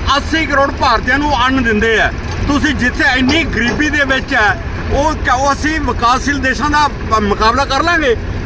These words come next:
ਭਾਰਤ ਵਿਕਾਸ ਕਰ ਰਿਹਾ ਹੈ, ਉਹ ਵਿਕਾਸ ਹੋਇਆ ਉਹਨਾਂ ਦਾ। ਜਿੱਥੇ ਅਸੀਂ ਅੰਨ ਦਾ ਸੰਕਟ ਹੈ, ਸਾਡਾ ਤਾਂ ਆਪਦਾ ਅੰਨ ਪੂਰਾ ਨਹੀਂ ਹੁੰਦਾ ਗਾ। ਇਸ ਕਰਕੇ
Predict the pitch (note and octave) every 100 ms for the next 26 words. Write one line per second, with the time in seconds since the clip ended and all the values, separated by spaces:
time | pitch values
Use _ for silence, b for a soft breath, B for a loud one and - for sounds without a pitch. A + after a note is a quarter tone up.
0 | - A3+ B3 D4+ - D#4 C4 - B3+ B3+
1 | D4 C#4+ F4+ - - D#4+ D4+ G#3 D3 -
2 | - B4+ D#4+ D4 C#4 B3+ B3+ D4+ E4 A3+
3 | A3 B3+ D4+ C#4+ C4 A3+ F#3 C#3+ - -
4 | - - B3+ - D#4+ C#4+ - D4+ C#4 A3+
5 | C4+ D4+ D4+ D4 - A#3 B3 G4+ G4 A#3
6 | E3 - - - A3 A#3+ C#4+ C#4+ C#4 C#4+
7 | D4+ D4 C#4 D4 E4 E4 D4 B3+ C4 B3
8 | A3+ G#3+ - - - B3 D#4 - - C#4
9 | C4+ C#4 C#4